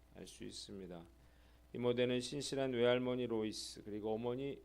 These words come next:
유니게의 거짓 없는 믿음을 유산으로 받았는데, 이 믿음은 할머니에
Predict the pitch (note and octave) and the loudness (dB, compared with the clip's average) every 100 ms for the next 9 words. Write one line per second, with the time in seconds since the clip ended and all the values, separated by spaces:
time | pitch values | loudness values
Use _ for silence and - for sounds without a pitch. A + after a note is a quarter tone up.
0 | - C3 D3+ C#3+ B2+ A#2+ B2 A#2+ A#2 C3+ | -8 -4 -2 2 4 6 4 0 -2 0
1 | C#3+ C3 C3+ C#3+ D3 - A#2 A#2+ C3+ C#3+ | 0 0 0 0 -2 -6 -6 -2 0 0
2 | B2 G#2 A#2 B2 A#2+ B2 G#2+ G#2 G#2 G2 | -2 -4 -4 -2 -2 -2 -4 -6 -6 -8
3 | F2+ G2 B2 - - - - E3+ D3+ A#2 | -8 -10 -12 -16 -20 -20 -6 0 0 2
4 | A#2+ C#3 D3+ - - - D#3 D#3+ D#3+ D#3 | 0 -2 -6 -10 -20 -6 0 2 4 4
5 | D3+ C#3+ C#3 | 2 2 2